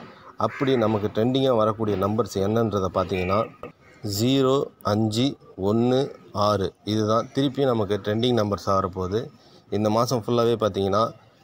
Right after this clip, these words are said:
இந்த நாலு நம்பர்லேருந்து ஏதாவது ஒரு நம்பர் கண்டிப்பா ஒவ்வொரு நாளும் வரும்ன்ற மாதிரி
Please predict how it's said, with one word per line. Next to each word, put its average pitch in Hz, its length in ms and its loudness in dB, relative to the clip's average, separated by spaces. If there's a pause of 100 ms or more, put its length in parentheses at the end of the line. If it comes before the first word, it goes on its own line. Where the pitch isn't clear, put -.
(100)
இந்த 113 240 0
நாலு 107 300 2
நம்பர்லேருந்து 113 580 0
ஏதாவது 113 440 2
ஒரு 104 160 0
நம்பர் 101 320 -2
கண்டிப்பா 104 480 -4 (100)
ஒவ்வொரு 113 400 0
நாளும் 107 320 2
வரும்ன்ற 101 440 0
மாதிரி 98 220 0